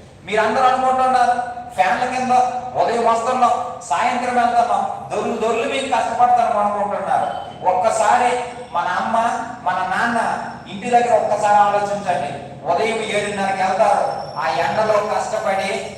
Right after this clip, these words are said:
మనకి ఫీజులు పంపిస్తున్నారు. మరి దానికి నువ్వు న్యాయం చేస్తున్నావా? వాళ్ళు పంపించినందుకు నువ్వు న్యాయం చేస్తున్నావా అనేది నిన్ను నువ్వే ప్రశ్నించుకో. అర్థమవుతుందా?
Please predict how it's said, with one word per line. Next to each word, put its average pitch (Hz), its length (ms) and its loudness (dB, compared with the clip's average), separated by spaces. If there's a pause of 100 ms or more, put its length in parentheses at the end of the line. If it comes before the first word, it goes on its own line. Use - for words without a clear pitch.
మనకి 196 420 -6
ఫీజులు 202 340 -8
పంపిస్తున్నారు. 190 680 -2 (400)
మరి 170 160 2 (480)
దానికి 202 360 -2
నువ్వు 202 140 -6
న్యాయం 196 320 0
చేస్తున్నావా? 202 1000 0 (300)
వాళ్ళు - 220 0
పంపించినందుకు 233 640 0
నువ్వు 226 220 -4
న్యాయం 220 260 0
చేస్తున్నావా 214 1040 2 (140)
అనేది 196 320 -4
నిన్ను 208 380 -8
నువ్వే 214 200 0
ప్రశ్నించుకో. 196 1040 -2 (760)
అర్థమవుతుందా? 196 960 0